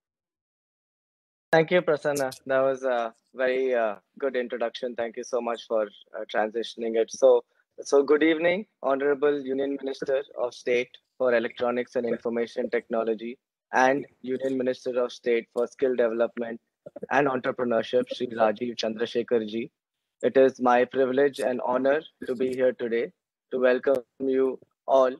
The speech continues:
to the ninth session, as Prasanna mentioned, in a ten-part webinar series on the road to Atmanirbhar Bharat. I think, uh, Prasanna has already highlighted several feathers on your cap,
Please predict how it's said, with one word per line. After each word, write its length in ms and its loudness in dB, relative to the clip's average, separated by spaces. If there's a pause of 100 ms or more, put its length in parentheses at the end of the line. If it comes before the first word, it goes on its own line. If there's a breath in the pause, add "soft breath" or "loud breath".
(120)
to 100 -8
the 100 -4
ninth 340 -6
session, 580 -8
as 180 -6
Prasanna 400 -6
mentioned, 380 -6
in 100 -4
a 80 -2
ten-part 540 2
webinar 460 -2
series 400 -8 (420)
on 140 0
the 100 6
road 280 4
to 60 4
Atmanirbhar 680 -2
Bharat. 320 -6 (540)
I 100 -2
think, 320 -2
uh, 260 6 (240)
Prasanna 320 2
has 140 4
already 260 0
highlighted 560 -2
several 340 -2
feathers 440 0
on 160 -4
your 140 -2
cap, 280 -4